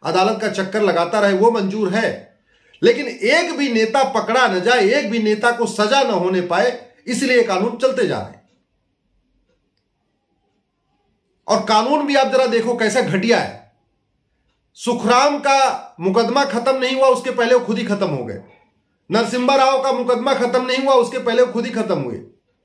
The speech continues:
तो हमारे देश में ये घटिया कानूनों के कारण मुकदमे चालीस साल, पचास साल चलते हैं।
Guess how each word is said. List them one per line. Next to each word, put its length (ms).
तो 60
हमारे 320
देश 280
में 240
ये 220
घटिया 380
कानूनों 460
के 140
कारण 340
मुकदमे 420
चालीस 380
साल, 240
पचास 300
साल 140
चलते 340
हैं। 360